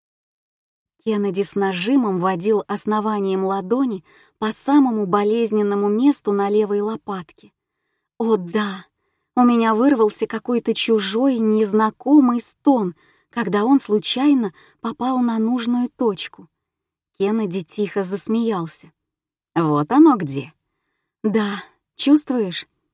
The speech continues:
Прямо в узел сведено тут все». Он нажал сильнее. «Я все сделаю, расслабься». Он массировал нужную точку одной ладонью, положив другую мне на спину справа.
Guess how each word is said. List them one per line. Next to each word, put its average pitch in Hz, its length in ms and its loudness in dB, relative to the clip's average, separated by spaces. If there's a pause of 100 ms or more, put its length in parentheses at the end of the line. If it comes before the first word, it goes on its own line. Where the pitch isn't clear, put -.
(220)
Прямо 254 340 2
в 247 80 0
узел 208 340 6
сведено 165 520 2
тут 151 160 -6
все». - 300 -18 (560)
Он 269 220 6
нажал 175 380 -4
сильнее. 175 680 -4 (680)
«Я 196 200 4
все 226 260 2
сделаю, 180 500 0
расслабься». 180 720 -2 (800)
Он 214 180 0
массировал 214 640 -2
нужную 202 520 -4
точку 294 420 0
одной 202 380 -2
ладонью, 208 600 -2 (300)
положив 214 440 0
другую 220 440 2
мне 208 220 -2
на 233 180 -2
спину 220 340 -6
справа. 170 540 -8